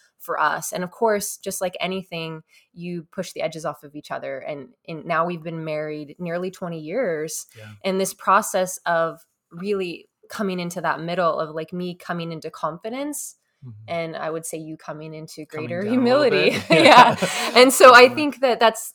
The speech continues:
Speaker 1: that's, that's intentional of sorts, right? Is to help us to grow, and our relationships are there to bring that growth out. Um, but again, so I'm coming into this relationship in what I would call complex P T S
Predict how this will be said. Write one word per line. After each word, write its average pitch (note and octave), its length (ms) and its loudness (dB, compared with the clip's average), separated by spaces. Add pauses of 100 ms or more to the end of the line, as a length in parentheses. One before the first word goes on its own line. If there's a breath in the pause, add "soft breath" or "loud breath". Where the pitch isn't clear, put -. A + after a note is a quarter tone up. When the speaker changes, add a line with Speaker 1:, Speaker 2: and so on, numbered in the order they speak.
Speaker 1:
that's, A3 320 2
that's A3+ 200 0
intentional A#3 760 -2
of E3+ 200 0
sorts, D3+ 420 -6
right? E3 260 -2
Is F3+ 180 -8
to F3+ 120 -8
help F3+ 320 -4
us E3+ 320 -4 (560)
to F#3 240 -8
grow, D#3+ 420 0
and D#3+ 160 -6
our D#3+ 100 -6
relationships D#3 680 -10
are D#3 80 -10
there D3+ 180 -6
to D3 400 -14
bring D#3+ 220 -10
that C#3+ 160 -10
growth D3+ 240 -10
out. D3 360 -2 (440 soft breath)
Um, E3+ 460 -2
but G#3+ 220 0 (120)
again, A#3 500 -2
so G#3+ 140 -4
I'm G3+ 140 0
coming A#3+ 340 -4
into A3+ 180 -4
this - 160 -10
relationship F3+ 760 -6 (120)
in D#3+ 500 -8 (120)
what F#3 120 2
I F#3+ 120 6
would G3+ 140 -2
call F#3 280 -2
complex E3 480 -4
P E3 140 -14
T - 120 -14
S - 180 -14